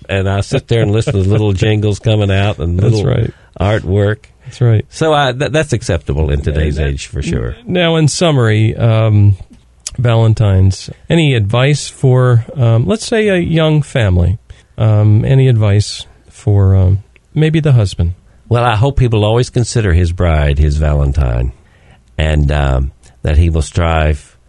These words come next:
Speaker 1: uh, as the scriptures, uh, tell us to do, uh, to, to stick with the bride of our youth
Speaker 2: Yes,
Speaker 1: and
Speaker 2: so
Speaker 1: to, uh,
Speaker 2: true.
Speaker 1: encourage her, uh, and to love her.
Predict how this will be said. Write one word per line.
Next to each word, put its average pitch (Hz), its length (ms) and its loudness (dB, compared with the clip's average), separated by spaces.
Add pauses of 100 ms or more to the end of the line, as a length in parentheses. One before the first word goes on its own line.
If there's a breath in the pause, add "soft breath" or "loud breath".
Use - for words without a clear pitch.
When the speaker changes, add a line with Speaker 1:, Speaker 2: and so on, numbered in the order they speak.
(360 soft breath)
Speaker 1:
uh, 78 220 0
as 82 240 -4
the 82 80 -4
scriptures, - 880 -4
uh, 73 140 0
tell 80 260 -2
us 73 180 -2
to 69 80 -2
do, 71 400 0 (540 soft breath)
uh, 78 380 -2 (180)
to, 82 200 -2
to - 220 -4
stick - 400 -6
with 101 160 -2
the 87 100 -4
bride 78 420 0
of 71 100 -2
our 71 140 0
youth 65 580 -4
Speaker 2:
Yes, 98 200 0
Speaker 1:
and 69 100 0
Speaker 2:
so 113 240 2
Speaker 1:
to, 71 120 -2
uh, 87 120 2
Speaker 2:
true. 90 80 -2 (300 loud breath)
Speaker 1:
encourage 101 800 -2
her, 101 400 0 (840 soft breath)
uh, 80 320 0
and 82 200 0
to 82 80 0
love 87 280 0
her. 104 380 -2